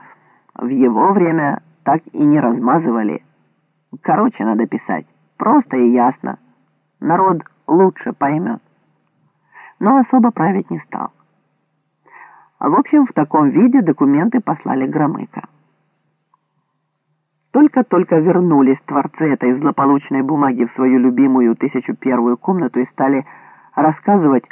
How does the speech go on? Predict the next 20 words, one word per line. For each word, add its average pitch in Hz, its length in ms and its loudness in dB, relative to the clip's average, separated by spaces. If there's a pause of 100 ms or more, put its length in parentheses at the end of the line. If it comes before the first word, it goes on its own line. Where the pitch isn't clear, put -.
(140)
о 139 100 0
раскрывшем 151 600 -2
от 135 140 -4
изумления 143 560 0
рты 139 240 -4
товарищам 131 600 -2
о 117 100 0
грядущих 139 580 -2
переменах, 143 580 -2 (840)
но 190 260 2
полчаса - 580 0
не 127 140 2
прошло, - 540 -6 (720)
как 151 180 -2
затрезвонили 165 680 2
разом 180 480 0
оба 175 260 2
телефона 139 500 -2
в 151 80 -10
комнате. - 520 -10